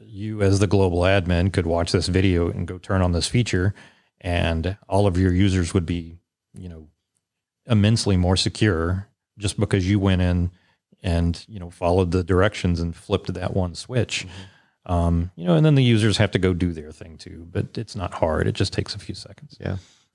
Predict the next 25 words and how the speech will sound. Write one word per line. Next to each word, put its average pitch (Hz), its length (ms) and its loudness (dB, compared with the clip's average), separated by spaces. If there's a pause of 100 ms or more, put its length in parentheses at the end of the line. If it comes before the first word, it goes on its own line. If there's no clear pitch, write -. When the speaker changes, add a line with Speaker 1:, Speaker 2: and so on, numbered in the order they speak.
Speaker 1:
And 90 340 2 (120)
then, 87 540 2 (540)
you 98 140 -14
know, 90 180 -16
everybody's 92 460 2
a 101 60 0
lot 104 160 2
more 104 160 2
protected - 440 -2
than 82 120 -16
they 80 80 -16
were. 82 180 -18 (460)
It's 92 120 -16
something, 87 520 0
you 101 80 -6
know, 87 100 0
that, 87 320 -2
that 90 180 -4
title 98 240 0
company 85 420 -4
I 85 100 -4
was 85 120 0
talking - 360 -2
about, - 280 -18
it's, - 320 -18